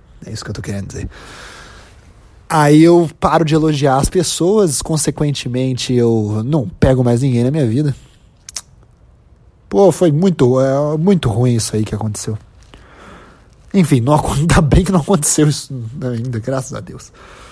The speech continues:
É, é, ai, o que eu tava falando? Ah, é, aí agora eu, pô, cara, tem toda essa coisa aí que, tipo, pô, minha mandíbula até que tava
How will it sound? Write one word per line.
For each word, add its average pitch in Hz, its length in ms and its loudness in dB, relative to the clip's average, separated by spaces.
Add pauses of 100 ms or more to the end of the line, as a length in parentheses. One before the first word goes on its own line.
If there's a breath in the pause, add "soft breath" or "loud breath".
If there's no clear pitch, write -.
(680 loud breath)
É, 127 880 2 (420)
é, 139 580 2 (100)
ai, - 280 -8
o - 60 -12
que - 60 -10
eu 127 40 -8
tava 120 160 -6
falando? 117 360 -8 (180)
Ah, 156 220 4
é, 151 180 4
aí 147 220 0
agora 160 560 2
eu, 151 840 2 (320)
pô, 165 260 -4 (1000 loud breath)
cara, 214 180 4
tem 180 160 -2
toda 220 180 0
essa 233 160 -2
coisa 208 320 2
aí 190 160 2
que, - 80 -12
tipo, 170 300 -2
pô, 180 220 0
minha 175 120 0
mandíbula 180 380 0
até 190 140 0
que - 80 -18
tava 226 340 2